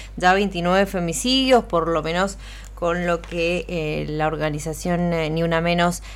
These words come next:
de Mendoza ha estado relevando. Esto lo decíamos al principio del programa, eh, no hay una cuenta oficial. ¿Cómo te parás ante esta lucha que hacen las mujeres,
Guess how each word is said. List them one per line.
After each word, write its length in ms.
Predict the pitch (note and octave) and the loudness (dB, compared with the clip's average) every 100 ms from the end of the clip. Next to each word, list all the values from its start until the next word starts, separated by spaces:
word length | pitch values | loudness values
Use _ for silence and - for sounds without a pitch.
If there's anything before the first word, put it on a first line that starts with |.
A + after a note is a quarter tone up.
| - | -12
de 180 | F3 E3+ | -4 -2
Mendoza 680 | E3+ E3 F3+ F3 F3 E3 E3+ | 0 2 0 2 6 8 6
ha 20 | |
estado 380 | D#3+ - E3+ E3+ | 4 2 4 4
relevando. 520 | E3+ E3 E3+ G#3 G#3 | 4 4 6 8 8
Esto 160 | F3+ E3+ | 4 0
lo 60 | |
decíamos 400 | D#3 D#3 E3 E3 | 0 0 0 0
al 80 | E3 | -2
principio 400 | D#3+ D#3 - E3+ | -4 -4 -4 -2
del 100 | E3 | -2
programa, 760 | D#3 D#3+ E3+ G3+ G3+ G#3 G3+ G#3 - - - | -2 0 4 8 8 8 6 4 -6 -16 -10
eh, 280 | - E3 D#3+ | 0 2 4
no 140 | E3 E3+ | 4 4
hay 160 | E3+ | 4
una 340 | E3 F#3 E3+ E3 | 2 -2 -2 -2
cuenta 240 | F3+ F3+ | -2 0
oficial. 340 | F3+ F3+ G#3+ - | -2 2 2 4
¿Cómo 220 | D#4+ F4+ | 4 4
te 100 | C#4+ | 4
parás 460 | A3+ A3 G3+ - - | 8 8 8 4 -2
ante 320 | F#3+ F3+ F3 | 0 2 2
esta 340 | F3+ F3 G3+ F3+ | 0 2 4 4
lucha 380 | F#3+ G3+ G#3 F#3+ | 2 2 0 0
que 200 | F3+ F3 | 2 2
hacen 580 | F3 F#3+ F#3 F3+ E3+ E3 | 4 2 2 2 2 0
las 160 | D#3+ | 0
mujeres, 560 | E3+ D#3+ F3+ F3+ G3 | -2 0 2 2 0